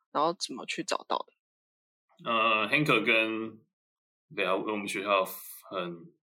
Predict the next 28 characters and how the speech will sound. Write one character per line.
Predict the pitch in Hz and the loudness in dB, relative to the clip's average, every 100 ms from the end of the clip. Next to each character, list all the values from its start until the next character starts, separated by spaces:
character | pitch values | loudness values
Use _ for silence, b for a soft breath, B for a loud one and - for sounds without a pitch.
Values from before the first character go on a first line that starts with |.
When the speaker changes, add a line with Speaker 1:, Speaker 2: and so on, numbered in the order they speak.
| _ _ | _ _
Speaker 2:
很 | - 101 | -12 -6
好， | 104 - - - | -4 -6 -8 -12
<laughs> | - - _ - - - - _ _ | -10 -12 _ -20 -20 -20 -20 _ _
所 | - - 131 | -12 4 6
以 | 131 110 | 8 6
他 | 117 | 4
们 | 113 113 | 4 4
就 | 113 | 4
会 | 120 107 | 4 2
直 | - 92 | -2 -2
接 | 98 95 | 0 0
开 | - 92 92 | 0 0 0
一 | |
个 | 92 | -2
招 | 90 92 | -4 -4
生 | 90 92 92 | -4 -8 -12
会 | 98 87 85 | -10 -10 -6
在 | 214 | -4
Speaker 1:
嗯 | 220 226 | 0 2
哼。 | 240 269 233 262 | 4 4 4 0
<laughs> | - | 2
Speaker 2:
我 | 349 - | -4 -4
们 | - | -8
学 | - - | -12 -10
校 | - - | -10 -12
这 | - | -16
样 | - | -18
子。 | - - | -14 -16